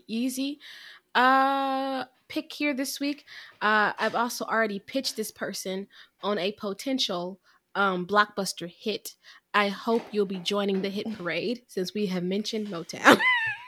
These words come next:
Um, <laughs> so for this week's,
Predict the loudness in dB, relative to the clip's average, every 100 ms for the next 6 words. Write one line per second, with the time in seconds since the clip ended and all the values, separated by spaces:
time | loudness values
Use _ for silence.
0 | -20 _ -8 -8 -10 -18 -14 4 8 10
1 | 10 8 4 0 -4 -6 2 2 2 -16
2 | -20 -20 _ _ _ _ -14 -10 -10 -10
3 | -4 4 6 6 2 2 2 4 2 0
4 | -2 -4 -4 -8 -8